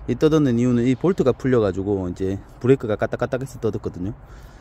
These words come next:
근데 사람들이 이거 잘 모르는 부분이 있는데, 여기 보면은 이제 유압 오일이 있는데, 이 오일이 사람들이 새까매지고 이러면은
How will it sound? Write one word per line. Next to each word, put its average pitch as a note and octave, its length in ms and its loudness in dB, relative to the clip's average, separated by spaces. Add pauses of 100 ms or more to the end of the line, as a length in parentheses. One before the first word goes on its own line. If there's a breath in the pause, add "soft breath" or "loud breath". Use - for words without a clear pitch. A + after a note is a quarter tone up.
(120 loud breath)
근데 C3+ 120 0
사람들이 F3 460 2
이거 B2 120 0
잘 A#2 200 0
모르는 B2 420 0
부분이 G#2+ 240 -4
있는데, F#2+ 320 -2
여기 D#3 200 2
보면은 B2 580 0
이제 G2+ 160 -6
유압 C#3 320 2
오일이 E3 320 -2
있는데, F#2+ 640 -4 (160)
이 D3+ 160 4
오일이 E3+ 340 2
사람들이 D3 560 -2
새까매지고 F3 600 -2
이러면은 B2+ 520 0